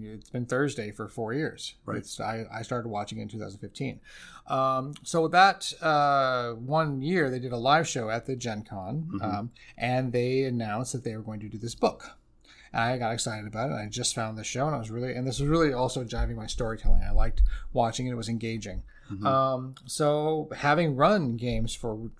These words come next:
Speaker 1: uh, Green Ronin in the past using a, uh, Titan's Grave, uh, using the A G E system that they have, uh, wonderful, a wonderful game system,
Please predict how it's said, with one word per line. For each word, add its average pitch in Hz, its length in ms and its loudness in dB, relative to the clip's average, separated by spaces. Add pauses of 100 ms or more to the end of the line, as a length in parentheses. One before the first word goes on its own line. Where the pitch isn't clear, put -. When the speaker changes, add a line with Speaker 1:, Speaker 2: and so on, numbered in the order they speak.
(140)
Speaker 1:
uh, 120 200 -4
Green 120 260 12
Ronin 113 280 6
in 107 100 -2
the - 60 -6
past 120 560 -2
using 110 340 -8
a, 95 260 -8 (380)
uh, 95 480 0
Titan's 120 420 0
Grave, 104 440 -4 (100)
uh, 104 240 0
using 107 380 -2
the 104 180 -4
A 120 160 -4
G 113 360 -2
E 135 40 0
system 110 600 -6
that 104 100 -8
they 98 120 -8
have, 104 440 -6
uh, 95 400 -6
wonderful, 123 400 -2 (160)
a 123 80 -2
wonderful 127 380 -2
game 120 260 -2
system, 98 340 -10